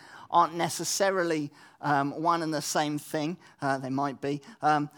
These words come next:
but, um, there is a certain compatibility. They're kind of either end, if you like, of the spectrum. Um, and it may be that today you're in a place where actually, um, you, you, you have been fighting.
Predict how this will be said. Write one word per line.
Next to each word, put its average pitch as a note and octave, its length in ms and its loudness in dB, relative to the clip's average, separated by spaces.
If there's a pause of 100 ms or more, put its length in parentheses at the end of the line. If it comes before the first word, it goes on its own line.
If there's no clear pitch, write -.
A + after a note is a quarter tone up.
(240)
but, E3+ 240 4
um, D#3 380 4
there F#3 300 2
is A3+ 200 4
a F#3+ 80 2
certain F3+ 540 2
compatibility. D#3+ 800 -6
They're C#3 120 -4
kind G3 300 -2
of D#3+ 140 -4
either E3 460 0
end, D#3+ 220 0
if C#3+ 140 -10
you D3 80 -2
like, C#3+ 200 0 (100)
of E3 200 -2
the D3+ 80 -8
spectrum. D3+ 440 -8 (320)
Um, D3+ 180 -2 (140)
and F#3+ 200 -4
it G3+ 180 -6
may A#3+ 200 0
be A3 200 -6
that F3+ 240 -6
today F#3+ 380 -2
you're F3 280 -4
in F3 80 -6
a E3 60 -6
place F3 400 -6
where E3 140 -4
actually, D#3+ 640 -6 (260)
um, C#3 460 -4 (160)
you, D#3 280 -10
you, D#3+ 260 -8
you E3+ 280 -8
have F#3+ 360 -4
been C#3 160 -4
fighting. C3 580 -4